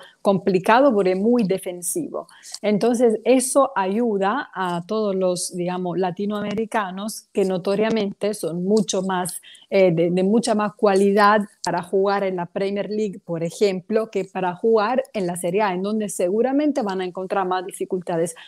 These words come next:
Los que menos encontraron dificultades históricamente son argentinos y uruguayos,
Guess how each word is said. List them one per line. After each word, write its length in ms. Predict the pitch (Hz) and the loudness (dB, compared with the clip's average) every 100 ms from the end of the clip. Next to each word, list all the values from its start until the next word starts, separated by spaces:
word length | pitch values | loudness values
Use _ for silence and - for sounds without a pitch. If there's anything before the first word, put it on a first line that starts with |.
| - - | -8 0
Los 180 | 220 | 0
que 140 | 220 247 | 4 4
menos 400 | 277 320 202 180 | 6 6 4 0
encontraron 500 | 175 180 185 202 190 | -4 -6 -2 -2 0
dificultades 800 | 190 - 190 190 208 180 175 196 | -2 -4 -4 -2 2 2 2 -2
históricamente 840 | - 185 190 226 240 269 240 233 | -2 -2 0 0 0 0 -2 -4
son 180 | 202 190 | -4 -6
argentinos 680 | 180 208 208 240 247 240 | -4 -4 -4 -2 -2 0
y 80 | 202 | 2
uruguayos, 640 | 190 190 202 175 185 220 | 4 6 4 2 -2 -6